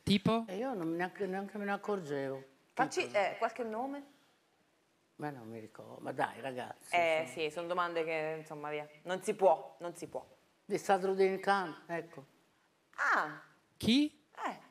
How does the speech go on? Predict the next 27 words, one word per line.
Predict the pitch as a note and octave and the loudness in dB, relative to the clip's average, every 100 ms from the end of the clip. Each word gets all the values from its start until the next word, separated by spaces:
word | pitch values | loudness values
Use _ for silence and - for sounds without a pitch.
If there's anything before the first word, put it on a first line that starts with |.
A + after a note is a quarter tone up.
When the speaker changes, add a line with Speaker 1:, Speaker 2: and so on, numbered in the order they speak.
| _ _ _ - | _ _ _ -20
Speaker 3:
eh, | - - D4 | -14 -6 -6
insomma, | D4 - F#3 E3 | 2 4 4 2
un | F3 | 4
buon | G#3+ | 4
parti-, | A3 A#3+ - G3+ | 6 2 0 -8
eh, | C#3 E3+ E3+ E3+ E3+ E3+ F3 F3+ | -6 -6 -4 -2 -2 -2 -2 -4
Speaker 2:
Eh, | - | -2
eh. | |
Speaker 3:
c'entra | E3+ A3 F3+ | 0 0 2
l'Aga | F#3+ F3+ A3 | 2 2 2
Khan? | G4 F#3+ D3 D#3 G3+ C#4 - _ _ _ _ | 2 0 -2 -6 -6 -8 -14 _ _ _ _
Speaker 2:
Fratello | A3+ A3 - G3+ D#3 | 4 4 2 0 0
Speaker 3:
Eh, | |
Speaker 2:
dell'Aga | C#3+ C#3+ | -2 -2
Speaker 3:
il | C#3+ | -2
Speaker 2:
Khan. | G3+ | -4
Speaker 3:
fratello | A3 A3+ A#3+ A#3 | 2 4 4 2
dell'Aga | A3 G#3+ A#3 | 2 2 2
Khan, | - F3 F#3 F3+ D#3 | 0 0 0 -6 -6
Speaker 1:
Ah, | F3 A3+ | 0 2
Speaker 3:
direi | F3+ F3+ D#3 C#3+ | 4 4 4 4
Speaker 1:
ok. | G2 | 2
Speaker 3:
un, | E3 E3 | -2 -4
eh, | D#3+ D#3+ D#3 D#3 D#3 - _ - _ _ _ | -2 -2 -2 -4 -8 -16 _ -20 _ _ _
signore | - G#3 A3+ G#3+ | -4 4 6 8
abbastanza | G3 G3+ A3 G#3+ G#3 | 6 2 -2 4 2
ricco. | A#3+ D#3 - D#3+ D3 - | 4 -4 -6 -6 -6 -8